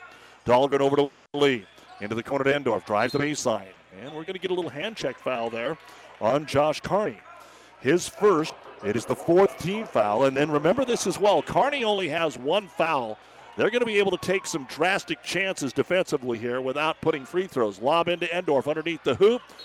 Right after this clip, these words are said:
Turn around. There's a foul again. Trying to steal from behind. Whacking him on the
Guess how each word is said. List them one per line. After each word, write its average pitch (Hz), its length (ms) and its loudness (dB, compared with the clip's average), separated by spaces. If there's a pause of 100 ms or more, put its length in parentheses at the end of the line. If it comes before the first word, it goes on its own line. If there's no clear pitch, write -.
(100)
Turn 180 160 4
around. 190 160 8
There's 156 160 4
a 127 60 -2
foul 127 340 4
again. 165 400 2 (840)
Trying 113 200 0
to 123 100 0
steal - 480 0
from 156 180 0
behind. 151 520 0
Whacking 147 540 -2
him 151 80 0
on 151 120 0
the 151 300 0